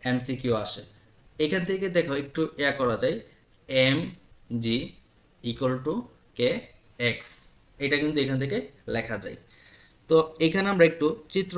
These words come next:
আঁকি। মনে করো এইটা হলো স্প্রিং, এইটা হলো একটা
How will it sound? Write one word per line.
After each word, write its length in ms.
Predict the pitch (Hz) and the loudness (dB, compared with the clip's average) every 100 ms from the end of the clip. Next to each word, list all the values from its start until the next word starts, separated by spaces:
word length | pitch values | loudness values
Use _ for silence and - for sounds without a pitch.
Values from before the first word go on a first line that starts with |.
| 165 | 2
আঁকি। 200 | - 123 160 - _ _ _ _ _ _ _ _ _ _ _ _ _ | 2 -2 -6 -12 _ _ _ _ _ _ _ _ _ _ _ _ _
মনে 220 | - 170 175 | -2 0 4
করো 180 | 147 135 - - 151 | 6 4 2 -4 0
এইটা 180 | 151 165 | 4 6
হলো 120 | 156 147 - | 6 4 0
স্প্রিং, 240 | - 117 165 - - - _ _ _ _ _ _ _ _ _ _ _ _ _ _ _ _ _ _ _ _ - | -2 -2 -2 -6 -20 -20 _ _ _ _ _ _ _ _ _ _ _ _ _ _ _ _ _ _ _ _ 0
এইটা 200 | 147 147 151 | 2 4 4
হলো 100 | 143 | 4
একটা 120 | 139 | 2